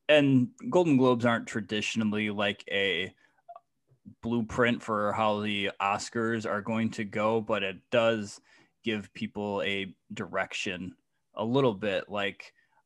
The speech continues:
uh, it seems pretty much like Nomadland, um, winning the, the Best Picture Golden Globe for drama and Chloe Zhao winning Best Director. It does seem like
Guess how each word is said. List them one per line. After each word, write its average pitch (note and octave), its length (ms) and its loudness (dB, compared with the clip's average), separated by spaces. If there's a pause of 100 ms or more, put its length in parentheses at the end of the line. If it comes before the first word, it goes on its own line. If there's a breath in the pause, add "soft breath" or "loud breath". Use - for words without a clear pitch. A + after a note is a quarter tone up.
(180)
uh, G2 300 -2
it A#2 160 0
seems C#3 480 0
pretty B2+ 300 0
much A#2 260 0
like G#2 200 -2 (220)
Nomadland, G#2+ 1000 0 (420 soft breath)
um, F#2 460 -8 (180)
winning G#2+ 520 -4
the, G2 320 -8 (840)
the A2+ 60 -6
Best G#2+ 360 -4
Picture G#2+ 360 -8
Golden G2 400 -6
Globe G2+ 420 -4
for G2+ 140 -6
drama G2 720 -2
and F#2+ 300 -2
Chloe G2+ 320 -4
Zhao F#2+ 400 0
winning F#2+ 300 -6
Best F#2+ 280 -4
Director. F#2 480 -6
It F#2 80 -12
does A#2 180 -2
seem - 160 -8
like F#2 260 -8